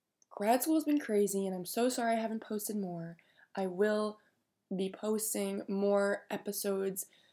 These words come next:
this coming month. I also am gonna start recording more and then posting them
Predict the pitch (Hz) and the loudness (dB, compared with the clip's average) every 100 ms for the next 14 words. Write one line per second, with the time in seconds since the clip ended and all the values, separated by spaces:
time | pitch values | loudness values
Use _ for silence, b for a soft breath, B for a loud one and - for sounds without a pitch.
0 | b - 196 - - 190 185 226 247 254 | b -6 -4 -4 -4 -4 0 2 2 -2
1 | - B B B B 214 208 - 226 262 | -6 B B B B -2 0 4 4 4
2 | 294 277 247 233 226 - 202 190 208 - | 2 2 2 0 0 0 0 0 -4 -6
3 | 208 - - 226 226 277 294 302 320 339 | -10 -8 0 2 2 2 2 2 0 -2
4 | 349 349 B B - 233 233 220 208 202 | -4 -8 B B -4 0 2 2 2 0
5 | 208 - 202 202 - 214 208 196 196 | -2 0 2 2 -2 -2 -2 -2 -2